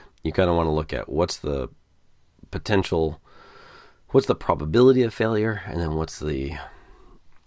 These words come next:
consequence of that failure? You know, what's that risk if that failure happens? And,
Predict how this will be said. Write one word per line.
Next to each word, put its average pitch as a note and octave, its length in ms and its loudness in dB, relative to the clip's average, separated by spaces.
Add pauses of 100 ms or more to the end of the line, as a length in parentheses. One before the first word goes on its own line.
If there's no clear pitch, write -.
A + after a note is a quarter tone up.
(120)
consequence E2 560 -4
of A1+ 100 -12
that - 200 -12
failure? - 440 -12
You - 60 -8
know, C2+ 80 -6
what's B1+ 160 -10
that - 160 -8
risk - 240 -10
if - 120 -16
that - 180 -14
failure A1 400 -10
happens? - 580 -12 (680)
And, B1+ 460 -6